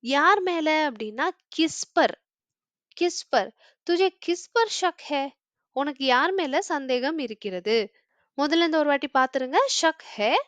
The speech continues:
டவுட் இருக்கு. துஜே ஷக் ஹே, உனக்கு டவுட் இருக்கு. துஜே கிஸ் பர் ஷக் ஹே? உனக்கு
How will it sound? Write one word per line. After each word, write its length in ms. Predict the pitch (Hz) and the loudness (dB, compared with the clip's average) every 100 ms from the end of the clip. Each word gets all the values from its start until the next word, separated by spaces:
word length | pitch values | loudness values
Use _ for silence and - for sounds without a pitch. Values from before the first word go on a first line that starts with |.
| 240 | -2
டவுட் 300 | 226 233 - | 0 0 -4
இருக்கு. 280 | 196 - - _ _ _ _ _ _ _ _ _ - | -8 -10 -14 _ _ _ _ _ _ _ _ _ -2
துஜே 260 | 320 359 349 | 2 2 2
ஷக் 300 | - 277 - | 0 -6 -4
ஹே, 200 | 240 262 539 403 | 2 2 2 0
உனக்கு 320 | 254 285 392 | -4 -2 -2
டவுட் 280 | 254 226 214 | 0 -4 -6
இருக்கு. 260 | 190 - - _ _ _ _ _ _ - | -12 -14 -16 _ _ _ _ _ _ -2
துஜே 240 | 339 381 370 | 2 2 0
கிஸ் 300 | - 285 - | -4 -6 -4
பர் 200 | - 415 - | 2 2 2
ஷக் 300 | 339 - - | -2 -4 -2
ஹே? 160 | 294 294 _ _ _ _ _ | -2 -2 _ _ _ _ _
உனக்கு 400 | 247 269 277 - | -4 -2 -4 -2